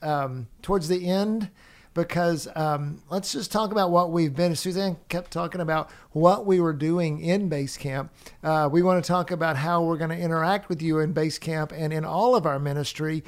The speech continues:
uh, towards the end of the podcast. So wait for that. Some great news coming up. Um,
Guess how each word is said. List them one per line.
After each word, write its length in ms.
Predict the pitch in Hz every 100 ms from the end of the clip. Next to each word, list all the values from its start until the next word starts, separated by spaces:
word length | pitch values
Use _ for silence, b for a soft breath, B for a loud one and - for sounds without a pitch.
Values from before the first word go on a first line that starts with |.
| b b -
uh, 180 | 147 139
towards 260 | - 202 185
the 140 | 170
end 100 | 202
of 60 | 190
the 60 |
podcast. 560 | 165 147 151 - 151 151
So 220 | - 147
wait 400 | 143 147 185 208
for 160 | - 185
that. 300 | 165 156 160
Some 220 | 151 139
great 420 | 123 156 165 190
news 400 | 180 180 170 165
coming 300 | - 165 156
up. 300 | 151 156 - b b b -
Um, 380 | 165 156 151